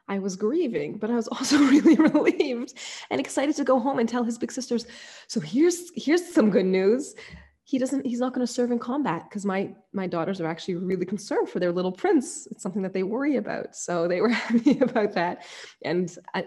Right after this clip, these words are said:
we actually happen to have a neighbor whose daughter has, um,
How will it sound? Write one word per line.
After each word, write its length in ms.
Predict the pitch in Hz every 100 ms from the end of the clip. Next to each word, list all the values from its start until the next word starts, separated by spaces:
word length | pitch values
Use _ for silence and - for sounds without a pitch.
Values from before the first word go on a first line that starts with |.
| -
we 140 | 202 196
actually 400 | 185 - - 190
happen 280 | 170 170 170
to 120 | 190
have 260 | 170 165 175
a 40 |
neighbor 340 | 170 165 170
whose 240 | 160 175 -
daughter 480 | 160 170 175 175 -
has, 440 | 180 170 165 - -
um, 400 | 175 170 170